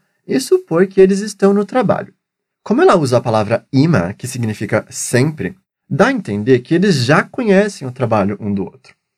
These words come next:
Entretanto, dá pra ver que ainda se tratam de maneira formal, pois a gente tá usando aqui o pronome sie, que é a versão formal de du.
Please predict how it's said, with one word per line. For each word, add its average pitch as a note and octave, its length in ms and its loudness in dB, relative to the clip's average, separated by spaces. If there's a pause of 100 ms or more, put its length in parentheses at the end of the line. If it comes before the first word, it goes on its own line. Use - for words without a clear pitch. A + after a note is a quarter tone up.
(120)
Entretanto, F#3+ 680 0 (220)
dá - 120 0
pra F#4+ 140 4
ver F#3 200 0
que G3 180 -6
ainda G#3 400 0
se G#3+ 180 -12
tratam D3+ 540 -4
de C#3+ 140 -4
maneira D3+ 440 0
formal, A#2+ 880 -2 (220)
pois F#3 160 2
a G3 40 4
gente G3+ 180 -4
tá G3+ 100 0
usando D#3+ 240 -2
aqui D3+ 360 -6 (160)
o D#3+ 100 -8
pronome D#3 600 0 (160)
sie, B2+ 640 -6 (280)
que - 140 -8
é E4+ 40 -2
a D#4+ 40 -2
versão E3 300 -4
formal D#3 540 2 (260)
de F#3+ 340 -6
du. D3+ 460 2